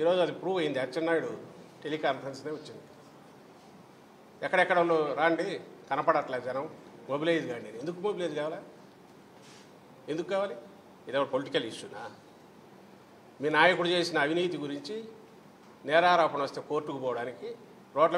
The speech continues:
మీదకి జనం వచ్చి అల్లర్లు create చేయాలనా? అల్లర్లు create చేస్తానని preventive ఇది చేస్తే ఘోరాలు జరిగిపోయినట్టు దాని మీద రాద్దాంతమ్మా. ఏం, ఎక్కడ, ఎక్కడున్నారు, ఏం, ఏం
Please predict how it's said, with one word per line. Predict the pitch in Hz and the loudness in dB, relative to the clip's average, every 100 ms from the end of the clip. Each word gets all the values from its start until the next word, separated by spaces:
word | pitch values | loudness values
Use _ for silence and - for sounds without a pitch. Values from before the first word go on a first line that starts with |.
| 175 | 0
మీదకి | 151 131 | -2 -4
జనం | 131 147 156 | -4 -2 -2
వచ్చి | 139 233 247 - 135 | -4 -10 -12 -8 0
అల్లర్లు | 160 135 - | 2 0 -4
create | 120 113 107 | -8 -10 -10
చేయాలనా? | 104 - 107 - - - - - - - - - - - | -16 -16 -18 -20 -20 -20 -20 -20 -20 -20 -20 -20 -20 -2
అల్లర్లు | 147 202 196 170 | 4 4 4 2
create | 175 170 170 | 4 4 4
చేస్తానని | 165 156 156 156 156 | 0 2 0 0 -2
preventive | 165 175 170 156 | 0 0 -2 -6
ఇది | 143 151 | -4 -4
చేస్తే | 147 - 254 - - - - - | -4 -6 -8 -10 -20 -20 -12 4
ఘోరాలు | 160 180 165 | 6 6 6
జరిగిపోయినట్టు | 151 143 143 151 156 170 | 2 -2 -4 -6 -6 -2
దాని | 139 143 | -2 -2
మీద | 131 | -2
రాద్దాంతమ్మా. | 117 113 113 135 131 101 104 - - - - - - - - - - - - - - | -6 -6 -10 -10 -16 -16 -16 -20 -20 -20 -20 -20 -20 -20 -20 -20 -20 -20 -20 -18 -14
ఏం, | 139 - | -12 -12
ఎక్కడ, | - - - | -10 -8 -6
ఎక్కడున్నారు, | - 156 180 160 175 135 | -6 -2 0 0 0 -2
ఏం, | 147 160 117 | -2 -4 -4
ఏం | 139 | -4